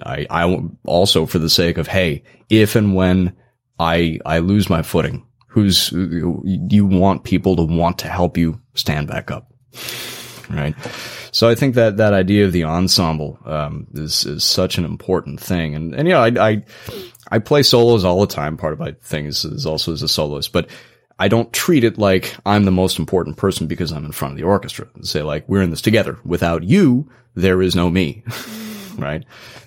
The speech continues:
Like, you, you, you would do just fine without a soloist. So I thank you for, you know, "Help me, help you," you know, that sort of thing. So, <laughs> um, anyway, so that, that, it was that type of,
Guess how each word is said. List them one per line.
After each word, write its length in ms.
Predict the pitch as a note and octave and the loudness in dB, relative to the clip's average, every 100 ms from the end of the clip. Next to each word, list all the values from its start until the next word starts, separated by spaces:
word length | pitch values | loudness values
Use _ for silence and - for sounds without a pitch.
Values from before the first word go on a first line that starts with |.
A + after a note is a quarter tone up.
| - | -2
Like, 300 | D#2+ E2+ G2+ | 0 2 2
you, 80 | G2+ | 2
you, 220 | F#2 G#2 G2+ | 2 2 2
you 220 | G2 A#2 | 4 4
would 120 | A2 | 6
do 160 | A#2 G#2+ | 4 4
just 200 | A#2+ - | 2 2
fine 260 | B2+ A#2 | 2 4
without 260 | G#2 G2 F#2+ | 4 2 2
a 20 | |
soloist. 460 | - F#2 B1 - - | 2 0 -4 -8 -6
So 360 | - D2+ D2+ _ _ _ - | -4 -4 -8 _ _ _ -6
I 200 | D#2+ D2 | -4 -4
thank 420 | - C#2+ C2+ - | -6 -6 -6 0
you 500 | F3 B2 D2+ F2 F#2+ | 2 2 0 -6 -12
for, 580 | G2+ D2 C#2 C2 B1 D2 _ | -8 -6 -6 -6 -8 -12 _
you 60 | - | -14
know, 260 | A#1+ D#2 G#2+ | -10 -10 -6
"Help 340 | - A#3 A#3+ | 0 0 0
me, 520 | D3 F3 D#3+ D#3 C3 - | 2 4 4 2 -4 -8
help 300 | C3+ B2 - | -10 -8 -6
you," 200 | A#2 - - - | -6 -6 -14 -12
you 60 | |
know, 80 | D#2 | -10
that 140 | D#2 | -8
sort 160 | - E2+ | -8 -10
of 80 | - | -12
thing. 160 | - - - - - - | -16 -18 -20 -18 -18 -8
So, 200 | - B2 A2+ - - - - - - | 0 2 2 0 -6 -12 -16 -18 -4
<laughs> 680 | E3+ - D#3 - C4+ D4+ A3 | -4 0 -2 -2 -8 -6 -4
um, 400 | - E2+ D2+ C#2+ - - | 0 0 0 -6 -14 -2
anyway, 220 | E3 C3+ | 2 4
so 240 | B2 D#3+ D3+ | 4 2 2
that, 240 | F3 D#3+ | 0 2
that, 300 | D#3 C3 - | 0 0 -2
it 60 | D3+ | 4
was 260 | E3 D#3+ B2+ | 4 4 2
that 320 | A#2+ C#3 - | 2 0 -2
type 340 | - C#3 C3 | 0 2 4
of, 300 | A#2 A2 - | 2 0 -4